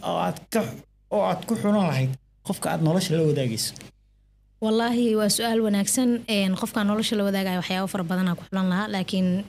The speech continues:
Speaker 2: shanta ugu muhiimsan waxay tahay, number one, qofka aan xiriirka la wadaagayo waa inuu yahay qof Muslim ah, maadaama gabar Muslimad ahay, taasi dood kama taagno.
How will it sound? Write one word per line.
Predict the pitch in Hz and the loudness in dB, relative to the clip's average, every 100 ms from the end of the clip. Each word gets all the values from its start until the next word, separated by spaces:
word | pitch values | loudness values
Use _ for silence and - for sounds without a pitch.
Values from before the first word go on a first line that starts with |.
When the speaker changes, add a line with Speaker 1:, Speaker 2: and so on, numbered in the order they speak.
| - | -8
Speaker 2:
shanta | - 233 214 196 | -2 0 0 0
ugu | 202 | 2
muhiimsan | 208 190 196 180 208 185 | 4 4 4 2 0 0
waxay | 175 185 | -2 -4
tahay, | 170 180 196 202 - _ _ _ _ - | -2 -2 -2 -4 -12 _ _ _ _ -2
number | 196 190 | 2 2
one, | 202 220 220 220 | 2 0 -2 -6
qofka | 220 202 214 | -6 -4 -4
aan | 190 180 | -2 -2
xiriirka | 165 190 220 214 | -2 0 0 0
la | 190 | -2
wadaagayo | 190 185 196 185 185 226 | 0 0 -2 -2 -2 -2
waa | 220 196 | -2 -2
inuu | 202 196 | 0 2
yahay | 185 185 185 180 180 190 | 2 2 0 0 -2 -2
qof | 214 202 - | -4 -4 0
Muslim | 196 208 190 | 2 2 0
ah, | 180 | 0
maadaama | 180 175 185 180 170 | 0 0 0 0 0
gabar | 190 | 0
Muslimad | 185 - 190 190 | 0 0 0 0
ahay, | 185 202 | 0 0
taasi | 202 185 180 | -2 -2 -2
dood | 196 202 208 | -2 -2 -2
kama | 190 175 | -2 -2
taagno. | 190 170 202 | -2 0 -2